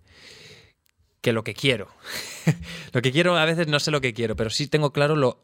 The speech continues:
lo que no quiero o lo que no me gustaría convertirme o, o ver en mí, de decir, ¿qué, qué, qué persona quiero ser?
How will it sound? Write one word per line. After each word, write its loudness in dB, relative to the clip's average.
lo 0
que -4
no -2
quiero 0
o 0
lo -4
que -8
no -6
me -4
gustaría -4
convertirme -8
o, -6
o -6
ver 2
en 0
mí, 0
de 2
decir, -4
¿qué, -2
qué, -2
qué 4
persona 2
quiero 2
ser? -6